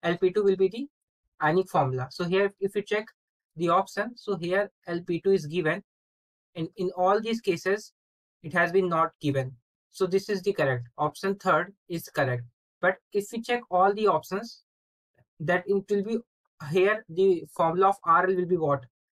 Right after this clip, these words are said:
So here we are having R, we are having L, and here valency of R is two and L of two. So from here, what we can say that it will be two, two. If on cross multiplication, they will be R two and L, L two.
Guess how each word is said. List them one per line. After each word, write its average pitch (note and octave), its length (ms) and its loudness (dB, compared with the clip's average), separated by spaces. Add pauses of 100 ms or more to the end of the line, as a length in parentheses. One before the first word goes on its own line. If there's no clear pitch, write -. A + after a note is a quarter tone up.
(120)
So - 160 -6
here G#3 320 2
we G3 140 4
are F#3 80 2
having F#3 320 -2
R, D#3+ 260 2 (160)
we E3 120 -4
are D#3 100 -4 (160)
having D3+ 300 0
L, D3 180 -2 (580)
and D3+ 180 -2
here F#3 220 0 (180)
valency D#3+ 440 0
of G3+ 120 0
R F#3+ 160 4
is G3 200 -4
two A#3 160 -4
and G#3 260 -2
L E3+ 160 -2
of E3+ 220 0
two. C#3 200 0 (400)
So E3+ 120 -4
from F#3 280 2
here, G#3 120 0
what G3 180 2
we G3 60 -2
can G3 120 0
say F#3+ 120 -4
that F#3 240 0
it E3+ 100 -10
will F3+ 140 -4
be F#3+ 80 2 (100)
two, A3+ 220 0
two. A#3 180 -4 (580)
If F#3+ 140 2 (160)
on E3+ 240 4
cross F3 300 -2
multiplication, F3 720 -2
they D#3+ 140 -4
will D3+ 180 -6
be A3 200 -8 (1000)
R D#3 220 4
two A3 200 0
and G#3+ 180 0
L, D3+ 160 0 (140)
L E3+ 200 0
two. C3+ 180 -4